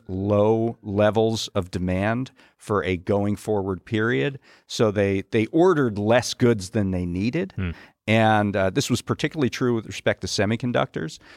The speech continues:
Speaker 1: There was just an expectation there wouldn't be a lot of cars that would be purchased in twenty twenty-one and twenty twenty-two.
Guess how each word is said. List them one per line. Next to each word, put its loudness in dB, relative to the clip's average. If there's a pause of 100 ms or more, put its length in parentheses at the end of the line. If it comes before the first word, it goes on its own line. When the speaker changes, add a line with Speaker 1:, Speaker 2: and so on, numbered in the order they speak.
Speaker 1:
There 2
was 2
just 2
an 4
expectation 0
there -4
wouldn't 2
be 4
a 4
lot 2
of -6
cars 0 (280)
that 0
would 0
be 2
purchased -2 (160)
in -2
twenty 0
twenty-one -4 (440)
and 4
twenty -2
twenty-two. -6